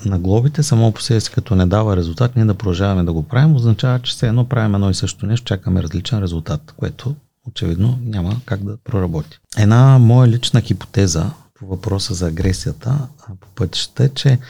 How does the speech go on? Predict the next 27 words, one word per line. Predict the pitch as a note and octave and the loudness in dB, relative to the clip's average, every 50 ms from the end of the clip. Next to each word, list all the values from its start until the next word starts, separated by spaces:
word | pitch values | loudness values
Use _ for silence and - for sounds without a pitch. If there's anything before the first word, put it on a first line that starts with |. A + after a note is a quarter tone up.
| - - - _ | -16 -20 -20 _
тя | - B2+ B2 | 0 0 0
също | B2 - C3+ - - - C3 | 2 0 0 -2 0 2 2
е | A#2 G#2 | 2 2
следствие | - - - A2 A#2 A#2 - - - - - B2 B2 | 0 0 2 2 2 2 0 -4 -6 -6 -2 0 2
от, | B2+ B2 B2 - - - | 2 2 0 -2 -2 0
а, | A2+ A2+ | 0 0
този | G#2+ - A2 A2 G#2+ G2 | 2 0 0 0 0 -2
стремеж | - - - G2 F#2+ G2+ G2+ - | -4 -6 -4 -2 0 0 0 -2
към | - - G2+ F#2+ | -2 0 0 2
индивидуализъм | F#2 F#2 F2 F2 E2+ E2 E2+ F2+ F#2 F2 F2+ F#2+ G2 F#2+ F2 | 2 2 2 0 -2 -2 -2 0 0 2 2 2 2 2 0
в | - - - - - - | -2 -4 -12 -16 -14 -14
момента, | F2 F2 F2 F2+ F2+ F2 - | -10 -4 0 0 0 0 -2
който, | - - F2+ F2+ F2 F#2 - _ - F2 F2+ F2+ F2+ F2+ F2 F#2+ - A2 | -6 -4 -4 -4 -4 -6 -10 _ -14 -8 -8 -6 -6 -6 -6 -8 -8 -6
а, | A2+ F#2 F2+ F2+ F2+ - | -4 -2 -2 -2 -4 -4
завладява | G2 F#2+ G2 F2 F2 F2+ F#2 E2+ E2+ F2 F2 F2 F2 E2+ E2+ E2+ - - | 0 0 2 2 2 2 0 2 2 2 2 0 0 -2 -4 -6 -6 -6
обществата | - - - - - F2+ E2+ - - - - A2 - - - | -6 -6 -6 -6 -4 -6 -6 -6 -8 -8 -8 -8 -4 -2 -2
навсякъде | F2 D#2+ D2 - - D#2+ - - - D#2 D2+ | 0 0 0 -2 -4 -6 -6 -8 -10 -10 -10
по | - - - | -10 -12 -12
света. | - - - - - - C3+ D#3 - - _ _ _ - - - - - - - - A2 | -10 -10 -10 -10 -6 -6 -8 -8 -8 -12 _ _ _ -20 -20 -18 -18 -16 -16 -8 -4 -2
И | G#2+ G2 | -2 -2
по | - G#2+ | 0 2
някакъв | G2 G2+ A#2 - - D3 - - | 2 2 2 0 -2 -2 0 2
начин | B2 B2 B2 C3 D3 B2+ | 2 2 4 2 2 2
човек, | - - A#2 A#2+ | 2 0 -2 -2
когато | B2 - A#2+ G#2 G2+ G2+ - - - B2+ B2 A#2+ A#2+ A#2+ A#2 A#2 | -2 -8 -8 -6 -6 -6 -6 -6 -4 -2 0 0 0 0 0 -2
сметне, | A#2+ - - G#2 G2+ G#2 - - A#2+ A#2 A2 | -4 -4 0 0 0 0 0 0 -2 -2 -2
че | - - G#2+ G#2 G#2 G2+ | -2 -2 0 0 0 0